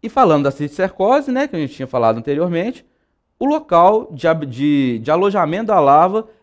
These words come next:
é o que vai definir a severidade dessa doença. Cistos secos cerebrais, muito grave. Cisticerco ocular é um, também uma, uma, é uma ilustração aflitiva, né? A gente vê uma criança com, com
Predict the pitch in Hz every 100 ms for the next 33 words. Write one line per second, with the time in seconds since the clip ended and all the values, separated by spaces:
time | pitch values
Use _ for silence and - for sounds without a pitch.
0 | _ 160 185 214 208 185 180 190 196 214
1 | 175 165 190 - 151 165 185 190 208 156
2 | 156 160 175 180 202 127 101 98 85 _
3 | _ _ 180 190 - 180 180 - 170 147
4 | 156 214 151 107 - _ - 127 151 175
5 | 151 120 87 87 _ _ _ _ - 202
6 | - 196 208 196 185 156 214 190 - _
7 | _ - 156 220 202 220 226 185 190 156
8 | 170 180 175 160 180 190 185 165 180 196
9 | 214 - 180 180 180 175 - 135 165 170
10 | 147 151 160 160 147 139 127 110 104 95
11 | 120 123 117 107 92 90